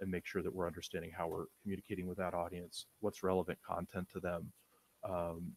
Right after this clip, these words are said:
and making sure we're being a good steward of, or a good neighbor, uh, for most of our schools. Um, and then, you know, finally, I think, uh, the platform has been a pretty good success. Uh, we've received feedback from our school board as well, as you guys are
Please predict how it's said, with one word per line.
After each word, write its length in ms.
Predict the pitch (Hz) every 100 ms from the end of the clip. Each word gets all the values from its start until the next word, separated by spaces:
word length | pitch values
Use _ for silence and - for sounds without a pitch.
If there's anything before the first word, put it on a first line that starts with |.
| -
and 360 | 92 85 85 -
making 240 | 98 85
sure 200 | 87 92
we're 60 | 85
being 180 | 92 85
a 100 | -
good 140 | -
steward 360 | - 98 90 87
of, 100 | 85 -
or 180 | 98 80
a 40 |
good 200 | 98 -
neighbor, 300 | 90 95 - - _ -
uh, 220 | 78 82 - -
for 100 | 90
most 240 | 80 -
of 120 | -
our 60 | 67
schools. 400 | - 62 - - _ _ _ _ _ _ _ _ _ _ _ _ - - - - _
Um, 300 | 110 104 104
and 80 | 143
then, 120 | 151 -
you 100 | 175
know, 80 | 170
finally, 360 | - 165 170
I 60 | 139
think, 280 | 143 165 - - - -
uh, 400 | 113 107 101 101
the 100 | 104
platform 560 | - 123 123 135 117 107
has 300 | 98 - - - 107
been 140 | 113
a 60 | 98 - - -
pretty 200 | 120 107
good 120 | 98
success. 520 | 98 - 139 85 -
Uh, 100 | 92 95
we've 140 | 98 -
received 360 | 101 107 98 104
feedback 440 | - 98 101 101 -
from 200 | 107 98
our 280 | 95 95 -
school 220 | - 107
board 240 | 98 98
as 80 | 90 -
well, 240 | 95 147
as 140 | 98
you 100 | 101 92
guys 220 | 90 92
are 120 | 98